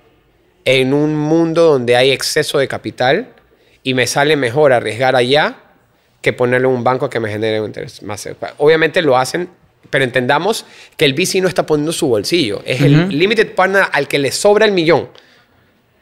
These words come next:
Speaker 1: que lo pone allá. Y de esos hay muchos. Entonces, así funciona. Entonces, cuando entiendes eso, de esa perspectiva, y cuando te vas a reunir con un V C, entiendes que... y esa es la diferencia de Levantar, por ejemplo, en Ecuador. Cuando yo iba a Isabelita Novoa, era del bolsillo de Isabelita.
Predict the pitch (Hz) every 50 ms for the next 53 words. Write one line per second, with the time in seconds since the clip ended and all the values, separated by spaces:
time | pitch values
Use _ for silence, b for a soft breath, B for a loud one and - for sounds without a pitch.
0 | _ _ - 131 123 120 95 - 131 127 117 107 101 90 - - _ _ _ _
1 | _ _ _ _ _ - - 135 139 180 185 - 151 135 123 110 104 - - -
2 | _ _ _ _ - 127 113 104 - - - _ _ _ _ - - 117 113 131
3 | 131 117 - - - - - - 117 - 139 127 117 - 151 120 104 107 - 160
4 | - 190 180 180 175 170 - 202 220 240 254 254 247 208 220 233 220 - - -
5 | 117 131 - _ b b b b b b b - 139 151 170 - 196 165 - 165
6 | - - - 120 110 - - 180 139 113 107 107 - B B B B B B B
7 | 151 147 - 156 147 147 147 156 160 180 185 190 175 170 175 165 - 180 175 165
8 | 147 147 147 - - 180 143 - - 131 120 120 156 160 170 175 170 - - 160
9 | - 143 156 156 - 196 175 180 143 - 147 143 - 175 151 139 120 117 - 143
10 | 139 151 147 147 143 151 135 - - 117 135 147 120 - - b b b b b
11 | b b 135 135 131 131 139 160 175 175 - 151 135 131 - 170 151 143 156 185
12 | 175 131 120 123 - 160 180 190 165 135 113 104 - - 151 165 156 - 117 101
13 | 101 131 156 139 - -